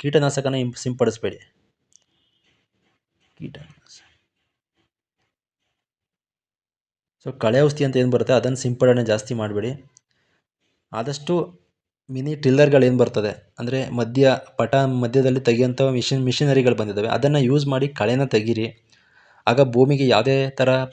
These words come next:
ತೊಂದ್ರೆ ಆಗಲ್ಲ. ಇನ್ನು ನೀವು ಎಷ್ಟೇ ಬೆಳೆ ಬೆಳೆದ್ರೂ ಏನ್ ಸಮಸ್ಯೆ ಆಗಲ್ಲ. But ನೀವು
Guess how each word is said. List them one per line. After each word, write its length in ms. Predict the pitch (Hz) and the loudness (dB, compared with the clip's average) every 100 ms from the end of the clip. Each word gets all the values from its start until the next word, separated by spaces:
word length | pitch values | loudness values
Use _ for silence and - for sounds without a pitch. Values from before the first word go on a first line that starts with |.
| - _ - 120 | -16 _ -4 -2
ತೊಂದ್ರೆ 220 | 120 131 | 4 4
ಆಗಲ್ಲ. 240 | 120 113 113 113 | 4 2 0 -2
ಇನ್ನು 160 | 117 127 120 | -4 -4 -2
ನೀವು 120 | 113 | -4
ಎಷ್ಟೇ 180 | 107 147 127 | 0 2 4
ಬೆಳೆ 140 | 123 120 | 4 4
ಬೆಳೆದ್ರೂ 220 | 123 127 120 | 0 0 -2
ಏನ್ 80 | - | -4
ಸಮಸ್ಯೆ 280 | 113 110 117 | -4 -2 -4
ಆಗಲ್ಲ. 200 | 104 104 123 - _ _ _ | -4 -6 -10 -14 _ _ _
But 140 | 120 127 123 | -6 -4 -2
ನೀವು 200 | 123 123 | -2 -2